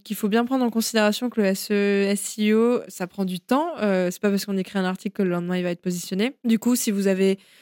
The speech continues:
vraiment des objectifs clairs et nets sur, euh, je sais pas moi, vendre une formation,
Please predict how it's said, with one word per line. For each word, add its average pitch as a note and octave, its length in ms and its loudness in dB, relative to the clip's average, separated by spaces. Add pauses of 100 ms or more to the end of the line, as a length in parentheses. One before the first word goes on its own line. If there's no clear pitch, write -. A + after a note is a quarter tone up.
(220)
vraiment A#3+ 240 2
des A#3+ 180 2
objectifs G#3+ 440 -2
clairs B3 200 2
et A#3 80 2
nets A#3+ 240 0
sur, G3+ 400 0
euh, F3+ 1160 0
je F3+ 100 -12
sais E3+ 120 -12
pas F#3+ 120 -2
moi, F3 200 -4
vendre F#3+ 260 -2
une F#3+ 100 -2
formation, G3 680 -4